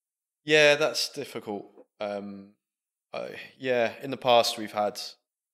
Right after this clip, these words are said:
you know, we've had the, uh, we ha-, I've been lucky, but we've had the odd difficult experience with, you know, whether it's, it, the way communication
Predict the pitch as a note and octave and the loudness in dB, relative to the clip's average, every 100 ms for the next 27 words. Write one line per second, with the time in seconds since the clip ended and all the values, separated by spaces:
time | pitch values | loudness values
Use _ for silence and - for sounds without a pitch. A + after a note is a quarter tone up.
0 | _ - G2+ F#2+ G#2 A#2+ G#2+ A2 G#2+ G#2 | _ -14 -10 -10 -8 -6 -6 -8 -8 -6
1 | - C#3+ E3+ - G3+ F3+ C#3+ - G#2+ G#2+ | -6 -4 -4 -6 -8 -2 -2 -2 -6 -6
2 | G#2 A#2 - B2+ A#2+ A2 G#2+ - - _ | -10 -14 -6 -4 -2 -2 -4 -6 -20 _
3 | _ _ G#2 - - F#2+ - _ _ _ | _ _ -16 -16 -14 -14 -14 _ _ _
4 | _ _ _ - G#2+ G2+ F#2+ F2+ - - | _ _ _ -12 -10 -8 -10 -14 -18 -20
5 | - F#2+ - - _ _ _ _ _ _ | -16 -16 -16 -20 _ _ _ _ _ _
6 | _ _ _ _ _ _ _ _ _ C3+ | _ _ _ _ _ _ _ _ _ -6
7 | A#2 A2+ A#2+ A#2+ A#2 A2+ - - - - | -4 -2 -2 -2 -2 -2 -4 -6 -6 -8
8 | B2+ - - _ _ _ _ _ - A#2+ | -14 -16 -20 _ _ _ _ _ -12 -6
9 | B2+ B2 A#2+ A#2 A#2 A2 G#2+ G#2 _ _ | -2 0 0 -2 -6 -8 -12 -16 _ _
10 | _ _ _ _ _ - A2+ A2+ G#2+ A2 | _ _ _ _ _ -14 -10 -10 -4 -4
11 | G#2+ - G2+ G2+ G2 | -4 -8 -10 -16 -18